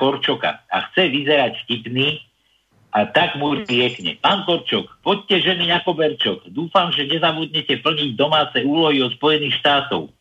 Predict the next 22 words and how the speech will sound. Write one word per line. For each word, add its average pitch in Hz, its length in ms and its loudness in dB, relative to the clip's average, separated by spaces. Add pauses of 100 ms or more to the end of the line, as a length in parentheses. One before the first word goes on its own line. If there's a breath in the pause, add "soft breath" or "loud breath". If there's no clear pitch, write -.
(180)
Korčok 107 400 0
hovorí, 101 400 0
pán 196 240 4
Lajčák, 113 400 0 (400 soft breath)
nalejme 196 480 2
si 151 160 -8
čistý 175 400 -2
vajčák. 165 560 2 (480 loud breath)
Em, 202 240 2 (240 loud breath)
rúb, 214 400 0 (240)
tie 131 160 0
domáce 180 480 0
úlohy 180 640 0
sú 180 240 0
už 165 80 0 (240)
skoro 214 240 4
hotové, 156 560 0
Lajčák. 113 560 0
A 160 160 4
okraje 160 400 0
v 127 80 -4
zošite 147 360 -2